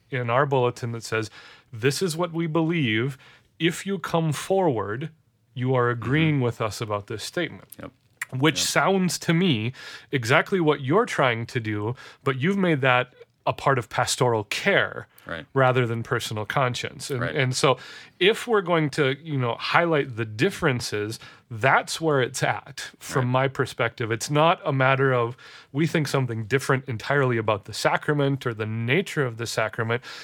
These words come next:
Speaker 1: It's just how it's administered.
Speaker 2: Absolutely. Yeah, and one of the things, too, that going back to one of the questions was the understanding of, so you're saying that a lot of different denominations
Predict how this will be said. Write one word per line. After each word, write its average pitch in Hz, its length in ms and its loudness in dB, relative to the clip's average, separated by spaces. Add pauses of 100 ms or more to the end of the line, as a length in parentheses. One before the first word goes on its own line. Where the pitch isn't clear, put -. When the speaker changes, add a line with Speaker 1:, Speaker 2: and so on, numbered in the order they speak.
(180)
Speaker 1:
It's 143 220 0
just - 240 -2
how 120 220 4
it's 120 160 -4
administered. 113 760 -4 (220)
Speaker 2:
Absolutely. 78 480 -12 (720)
Yeah, 131 120 6
and 101 80 2
one 131 140 6
of 131 60 6
the 107 80 4
things, 101 340 2
too, 110 300 2
that 92 480 0
going 92 220 -4
back 87 360 0
to 82 260 -2 (320)
one 87 200 -6
of 80 40 -6
the 80 60 -8 (140)
questions 90 500 -2
was 82 560 -4
the 87 140 -4
understanding 87 520 0
of, 82 120 -4
so - 100 0
you're 127 160 4
saying 131 340 4
that 104 280 2 (520)
a 98 60 -4
lot 117 200 6
of 110 60 2
different 101 220 0
denominations 87 880 0